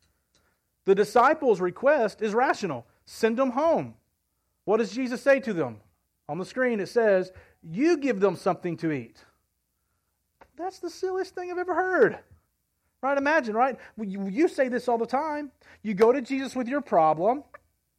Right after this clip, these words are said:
and in your heart, you know the solution. The Bible is full of irrational things. Let me give you some. Prayer.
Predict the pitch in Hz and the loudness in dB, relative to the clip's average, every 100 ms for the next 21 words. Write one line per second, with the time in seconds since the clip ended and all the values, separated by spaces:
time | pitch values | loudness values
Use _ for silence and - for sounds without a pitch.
0 | _ _ _ _ _ _ _ _ 220 233 | _ _ _ _ _ _ _ _ -2 -2
1 | 220 302 330 311 277 233 262 185 180 170 | 0 -2 0 0 0 4 6 6 2 0
2 | 285 269 269 247 - 254 247 240 196 - | 0 4 4 2 -2 -2 -2 -4 -8 -4
3 | - 202 247 285 277 240 214 - 240 180 | -4 0 0 0 0 -2 -4 -4 -2 -2
4 | - 175 170 175 - 160 143 123 110 _ | -2 0 2 2 -2 -10 -10 -12 -16 _
5 | _ 185 202 202 165 - 117 - _ _ | _ -10 -8 -8 -8 -8 -8 -12 _ _
6 | _ _ _ _ _ - 220 165 107 | _ _ _ _ _ 0 0 0 -6